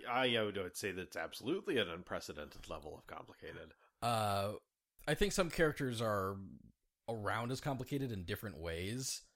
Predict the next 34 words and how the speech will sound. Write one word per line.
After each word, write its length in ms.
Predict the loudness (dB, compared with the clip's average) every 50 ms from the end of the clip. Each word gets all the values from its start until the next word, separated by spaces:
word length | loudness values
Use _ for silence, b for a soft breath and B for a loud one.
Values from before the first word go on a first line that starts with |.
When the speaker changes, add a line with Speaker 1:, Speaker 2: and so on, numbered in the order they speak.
| b b b b b b b
Speaker 1:
Or 320 | 6 8 10 10 10 8 8
Speaker 2:
Um, 40 |
Speaker 1:
I 140 | 8 6 6
guess 260 | 6 6 4 4 4
a 40 | 6
better 200 | 8 8 8 10
way 120 | 10 8 6
to 80 | 6
put 180 | 4 4 4 4
it 100 | 6 6
is 200 | 4 2 0 -2
this 240 | 0 0 0 0 0
is 160 | -2 -4 -2
the 220 | 0 2 2 2
most 420 | 2 4 4 4 4 4 2 -2 0
technical 500 | 2 0 0 0 -2 -8 -6 -6 -8 -8
character 500 | -4 -2 0 0 0 0 -2 -4 -4 -2
in 100 | -2 -4
Smash 260 | -6 -4 -2 -2 2
that 80 | 4 4
Speaker 2:
Okay. 140 | 4 4 2
Speaker 1:
I've 100 | -2 -4 -6
ever 280 | -6 -6 -4 -4 -6
seen. 320 | -6 -6 -10 -10 -12 -12 -16 -18 -20 -20 b b b b
Speaker 2:
Yeah, 320 | 0 4 4 6 6 6
uh, 520 | 4 4 2 2 4 4 4 4 2 2 0 0 -2
and 160 | 0 0 2
maybe 280 | 2 2 0 0 0 0
ex-, 400 | 0 0 0 -2 -4 -4 -6 -6 -4
execution 720 | -4 -2 -2 -2 -4 -4 -6 -6 -6 -4 -2 -2 -2 -2
heavy 360 | -2 -2 -2 -2 -2 -4 -4
would 140 | -4 -2 0
also 240 | 0 0 0 0 0
Speaker 1:
Yes, 120 | 0 0